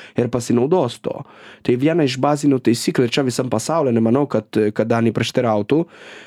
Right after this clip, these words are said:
bet yra to, kad tu turi sutikti, yra komanda. Dėl to, kad irgi jeigu dabar to ribos yra nemalonu, dėl to, kad aš suprantu, kad jisai nori žaisti prie stalo. Bet kai išaugs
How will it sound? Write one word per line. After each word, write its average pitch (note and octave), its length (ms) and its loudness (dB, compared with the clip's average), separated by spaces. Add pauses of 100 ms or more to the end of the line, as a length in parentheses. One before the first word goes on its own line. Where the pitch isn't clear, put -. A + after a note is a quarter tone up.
(120)
bet B2+ 220 -2
yra E3+ 160 2
to, F3+ 200 0 (200)
kad C3+ 140 -2 (100)
tu D#3+ 340 0 (600)
turi E3 200 0
sutikti, D#3 460 -4
yra A#2+ 100 -4
komanda. B2 540 -2 (400)
Dėl C3+ 160 0
to, D3+ 160 0
kad C#3 160 -2
irgi D#3 260 0
jeigu C#3+ 220 0
dabar C#3+ 340 0
to C3 220 0
ribos B2+ 520 0 (220)
yra C3+ 140 0
nemalonu, A#2+ 760 0
dėl A2+ 120 -2
to, B2+ 140 -2
kad B2 100 -2
aš C#3 140 -8
suprantu, D3 340 -2
kad A#2+ 120 -2
jisai A2 180 0
nori G#2 180 0
žaisti G#2 240 0
prie - 160 -2
stalo. - 380 -4 (640)
Bet A#2+ 160 -2
kai G#3+ 180 2
išaugs A2+ 540 -2